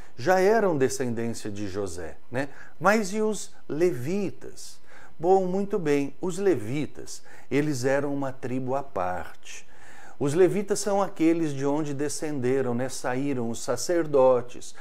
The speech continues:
e os mantenedores do templo e do culto sagrado. É, nós precisamos entender que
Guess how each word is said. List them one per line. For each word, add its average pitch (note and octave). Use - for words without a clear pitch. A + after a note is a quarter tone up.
e C3
os C3
mantenedores C3+
do E3
templo C#3
e F3+
do D#3+
culto G3+
sagrado. G2+
É, D3+
nós G3+
precisamos F#3+
entender C3+
que C#3+